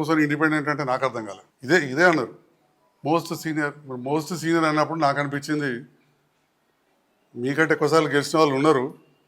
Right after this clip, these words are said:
రాజకీయాల్లో రాష్ట్రంలో, కానీ మీరు ఓడిపోయిన ఎన్నిసార్లు ఓడిపోయిన వాళ్ళు కాంగ్రెస్ టికెట్ ఇచ్చి వాళ్ళు ఎవరు ఉన్నారని చెప్పి నేనైతే అనుకుంటున్నాను. ఐదు సార్లు ఎమ్మెల్యేగా, మూడు సార్లు ఎంపీగా ఓడిపోయారు.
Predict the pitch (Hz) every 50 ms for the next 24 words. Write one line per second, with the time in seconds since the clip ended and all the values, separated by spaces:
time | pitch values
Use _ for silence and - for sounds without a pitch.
0 | _ _ _ _ _ _ _ - 120 123 123 131 131 - 147 139 127 117 113 113
1 | 117 - - 135 127 123 123 127 - - _ _ _ _ _ _ _ _ _ _
2 | _ _ _ _ _ _ _ _ _ _ _ _ _ _ - 151 147 147 143 151
3 | 175 185 185 185 180 180 185 160 185 185 180 180 165 170 180 170 165 160 160 160
4 | 151 151 170 160 165 165 160 160 165 165 156 143 160 - _ _ _ _ _ _
5 | _ - 139 151 151 156 151 151 - 160 139 151 143 143 135 - 151 143 139 131
6 | - _ _ _ _ 131 131 139 143 151 147 139 127 123 135 139 139 139 139 135
7 | 131 127 120 - 131 127 - 135 123 123 123 123 127 123 - 135 123 110 - -
8 | _ _ - 120 117 120 123 117 113 107 95 _ _ _ _ _ _ _ _ -
9 | 135 151 156 147 170 156 - 160 151 135 135 131 135 143 147 156 156 160 160 160
10 | 190 208 - - _ _ _ _ _ _ _ _ _ _ _ 135 139 151 147 143
11 | 165 165 151 147 139 135 139 151 160 151 147 127 107 - 107 101 92